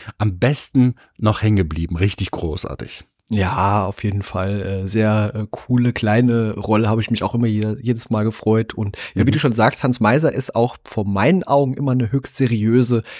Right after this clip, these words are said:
Speaker 2: Person
Speaker 1: Mhm.
Speaker 2: gewesen, eine Person, der man irgendwie auch glaubt, wenn sie was sagt. Klar, man kannte die jetzt nicht so persönlich, aber den Eindruck hat er immer vermittelt,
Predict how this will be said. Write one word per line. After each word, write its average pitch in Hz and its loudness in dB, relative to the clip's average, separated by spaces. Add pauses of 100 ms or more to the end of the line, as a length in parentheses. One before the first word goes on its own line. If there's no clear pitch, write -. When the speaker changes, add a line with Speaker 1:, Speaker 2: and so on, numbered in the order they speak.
(180)
Speaker 2:
Person 117 2
Speaker 1:
Mhm. - 4
Speaker 2:
gewesen, 101 0
eine 95 -4
Person, 107 0
der 113 4
man 107 2
irgendwie 107 -4
auch 82 -4
glaubt, 101 0
wenn 101 0
sie 98 -4
was - -4
sagt. - 0 (460)
Klar, 95 0
man 98 0
kannte 104 -2
die 95 -4
jetzt - 0
nicht 101 0
so 113 0
persönlich, 113 2
aber 107 0
den 104 -2
Eindruck 120 0
hat 110 0
er - 4
immer 110 2
vermittelt, 101 -2